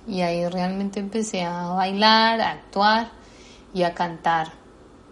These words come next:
Yo creí que quería hacer teatro musical, y ya después en el futuro me di cuenta que yo lo que realmente quería hacer era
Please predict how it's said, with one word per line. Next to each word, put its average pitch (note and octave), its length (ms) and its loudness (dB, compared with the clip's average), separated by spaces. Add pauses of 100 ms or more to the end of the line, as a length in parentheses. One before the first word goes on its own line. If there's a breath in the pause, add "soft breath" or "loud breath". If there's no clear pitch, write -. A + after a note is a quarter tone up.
(460)
Yo G#3 120 -2
creí G#3+ 260 -2
que G3+ 100 -10
quería A3 240 0
hacer F#3+ 220 -4
teatro G3+ 280 -2
musical, G#3 680 0
y F#3 80 -4
ya F#3+ 240 -2
después F#3+ 280 -8
en G3 120 -4
el G3 60 -6
futuro F#3+ 340 -10
me F3+ 140 -6
di F#3 120 -8
cuenta F3+ 360 -6
que G3 140 -6
yo F#3 140 -4
lo F3+ 100 -2
que G3+ 160 -4
realmente F3+ 560 0
quería F#3 260 -2
hacer F3 200 -6
era F3 360 0